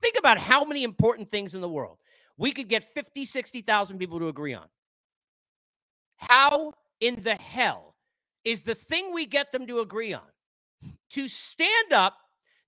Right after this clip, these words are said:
throw your arms up like you're on a roller coaster, look in an idiot manner to the person to the right or whatever direction it's going,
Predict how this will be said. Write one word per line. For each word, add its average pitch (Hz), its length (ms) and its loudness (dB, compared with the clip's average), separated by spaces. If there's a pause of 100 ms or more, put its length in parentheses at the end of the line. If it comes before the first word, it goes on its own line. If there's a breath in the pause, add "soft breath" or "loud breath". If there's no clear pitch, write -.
(120)
throw 302 220 4
your 381 180 0
arms 330 440 0
up 311 160 0
like 277 180 -4
you're 269 100 -2
on 269 80 -2
a 254 60 -2
roller 247 340 0
coaster, 127 560 -12 (360)
look 320 340 -4 (440)
in 277 140 -4
an 247 180 -8
idiot 392 420 -2
manner 262 400 0
to 202 60 -6
the 190 80 -6
person 285 400 -6
to 220 80 -8
the 196 100 -2
right 226 380 2
or 220 80 -2
whatever 254 280 0
direction 247 500 -2
it's 214 180 -6
going, 143 580 -2